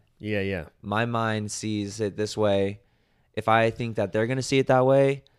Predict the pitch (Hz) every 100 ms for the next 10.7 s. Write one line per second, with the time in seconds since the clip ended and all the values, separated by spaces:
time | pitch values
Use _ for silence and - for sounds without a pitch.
0 | _ _ _ - 110 101 - 117 117 113
1 | 113 107 101 104 101 101 101 98 110 98
2 | - _ 107 110 - 117 117 - 117 107
3 | 107 110 104 98 95 95 98 - 101 98
4 | 95 123 107 98 95 90 62 90 80 90
5 | 82 80 80 - - 80 78 76 73 -
6 | - 117 107 180 127 147 143 - 117 151
7 | 117 123 - 98 117 131 127 127 - 123
8 | 123 131 123 123 107 - 113 143 107 -
9 | - - _ _ - 85 73 _ - 120
10 | 117 - 127 120 113 107